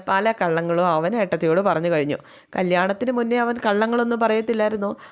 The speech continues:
അവൻ അവൻ്റെ മുത്തച്ഛനെ പോലെയായിരുന്നു. പക്ഷേ കല്യാണം കഴിഞ്ഞതിന് ശേഷം അവൾ അവൻ്റെ സ്വഭാവമൊക്കെ മാറ്റിയെടുത്തു. "നീ വെറുതെ സംസാരിക്കാതെ കാര്യം പറ" എന്ന് പറഞ്ഞു കഴിഞ്ഞപ്പോഴേക്കും,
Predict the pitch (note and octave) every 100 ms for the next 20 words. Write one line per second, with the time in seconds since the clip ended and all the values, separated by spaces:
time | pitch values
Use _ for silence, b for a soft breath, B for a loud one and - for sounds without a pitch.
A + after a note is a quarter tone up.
0 | B G#3+ A#3 A3+ A3+ A3+ A3 A#3 A3+ A3
1 | A3+ A3+ A3+ G#3+ G#3+ G#3 b b - C4
2 | - F#3+ F#3+ G3+ A#3 A3 F3 D#3+ F3+ F#3
3 | F3+ C#3 C#3+ - - B B - B3 B3
4 | A3 D#3 D#3+ F3 E3+ D#3 F3 F3 E3+ D#3
5 | F#3 E3+ C#3 D3 F#3 D3 C#3+ - - -
6 | B B B B _ _ _ _ _ _
7 | _ _ _ _ _ _ _ _ _ _
8 | _ _ _ _ _ _ _ B B B
9 | - D4 A#3+ F3+ F3+ G#3 F3 - G#3+ F3+
10 | E3+ E3 G3 - - C#4+ D#4 D#4 F#3 D#3
11 | - b b b b D#4 D4 G#3 F3+ G3
12 | F3 F3+ E3 F3+